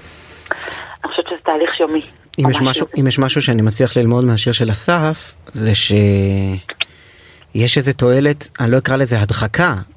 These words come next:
Speaker 2: אבל באיזה שכחה קצרה.
Speaker 1: אמ, זה,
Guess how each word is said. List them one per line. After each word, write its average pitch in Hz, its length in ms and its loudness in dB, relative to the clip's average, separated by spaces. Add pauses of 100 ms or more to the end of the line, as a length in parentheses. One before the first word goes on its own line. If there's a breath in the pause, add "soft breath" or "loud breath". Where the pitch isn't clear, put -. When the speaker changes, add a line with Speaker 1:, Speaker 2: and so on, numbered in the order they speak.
Speaker 2:
אבל 113 380 2
באיזה 113 380 2 (460)
שכחה 127 480 -2
קצרה. 104 320 -4 (2500 loud breath)
Speaker 1:
אמ, 185 60 4 (2000)
זה, 156 300 2